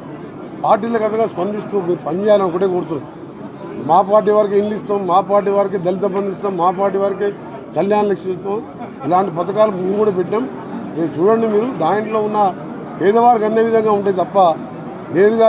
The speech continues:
ఎమ్మెల్యే చెప్పిన మార్కే వస్తాయని చెప్పి నేను ఎమ్మెల్యే కానీ మంత్రిగా కూడా జోక్యం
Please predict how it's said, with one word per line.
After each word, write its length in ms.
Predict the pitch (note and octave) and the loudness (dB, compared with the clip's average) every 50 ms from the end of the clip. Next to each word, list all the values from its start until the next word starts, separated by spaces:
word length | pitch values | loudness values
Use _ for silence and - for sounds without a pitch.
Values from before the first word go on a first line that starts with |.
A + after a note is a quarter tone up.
| A3 G3 | 6 4
ఎమ్మెల్యే 300 | F#3+ G3+ G#3+ G#3+ A3 G#3+ F3+ G#3 | 2 2 0 2 0 0 0 0
చెప్పిన 200 | G3 F3 G#3 G#3 G3 G3 | -2 -2 -2 0 2 2
మార్కే 260 | G3 G3+ F#3+ F#3+ G#3 G3 | 2 2 2 0 -2 -2
వస్తాయని 340 | F#3+ D#3 - G3 G3 F#3+ F#3+ | -2 -2 0 0 0 0 0
చెప్పి 220 | F#3+ F3 F3+ G3 G3 F3+ - - - - - - - - - - - - - - B2 | -2 -2 -2 -2 -2 -2 -4 -6 -12 -12 -12 -12 -12 -12 -12 -12 -12 -12 -8 -4 0
నేను 200 | D3 F3 G#3 G#3+ G3+ F#3 | 2 2 4 4 4 4
ఎమ్మెల్యే 300 | G3 G#3 G#3 G#3 G#3+ G#3 G3+ G3+ | 4 4 2 4 4 4 4 4
కానీ 200 | G3 G3+ G#3+ A#3 B3 - - - - - - - - - - - - B2+ | 4 4 2 -2 -4 -6 -12 -14 -14 -14 -14 -14 -14 -14 -12 -10 -6 -6
మంత్రిగా 320 | D#3+ F3 G#3 A3+ A3 A3 G#3 | -4 -2 2 4 4 4 4
కూడా 120 | G3+ F#3 D#3 D3+ | 4 0 0 0
జోక్యం 300 | F3+ F3+ E3+ G#3+ G3 | -2 0 0 0 0